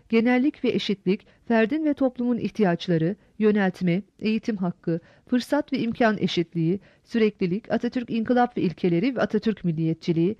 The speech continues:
demokrasi eğitimi, laiklik, bilimsellik, planlılık, karma eğitim, okul ve ailenin işbirliği her yerde eğitim ilkeleridir.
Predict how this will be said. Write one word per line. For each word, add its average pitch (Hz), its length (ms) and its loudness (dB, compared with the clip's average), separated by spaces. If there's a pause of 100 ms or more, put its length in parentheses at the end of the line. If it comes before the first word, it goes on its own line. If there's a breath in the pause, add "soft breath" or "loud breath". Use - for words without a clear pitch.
(220 soft breath)
demokrasi 220 560 0
eğitimi, 170 540 0 (260 soft breath)
laiklik, 196 760 0
bilimsellik, 190 760 0
planlılık, 185 760 0
karma 190 340 2
eğitim, 170 420 -2 (300 soft breath)
okul 277 380 2
ve 269 120 2
ailenin 233 400 2
işbirliği 175 600 -2 (180 soft breath)
her 311 220 0
yerde 254 420 0
eğitim 214 360 -2
ilkeleridir. 160 640 -4